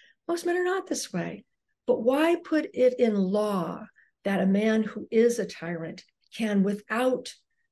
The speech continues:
with impunity," is what Abigail Adams said. Our foremother, Abigail Sa-, Adams said,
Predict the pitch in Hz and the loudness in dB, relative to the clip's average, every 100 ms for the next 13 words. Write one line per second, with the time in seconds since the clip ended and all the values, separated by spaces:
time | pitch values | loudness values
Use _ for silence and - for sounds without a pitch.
0 | _ _ _ _ _ - 254 254 226 226 | _ _ _ _ _ 0 2 4 4 2
1 | 269 240 202 175 180 185 196 233 269 - | 2 2 2 0 -2 -4 -4 -4 -4 -4
2 | 269 - 220 247 170 180 - - - _ | -4 -6 -6 -4 -4 -6 -12 -16 -18 _
3 | _ - 285 311 320 - 311 320 277 226 | _ -12 -8 -6 -8 -10 -10 -8 -6 -4
4 | 190 - 220 - - 233 220 - 226 - | -6 -8 -10 -10 -8 -8 -8 -10 -10 -8
5 | 226 233 196 - | -8 -4 -4 -6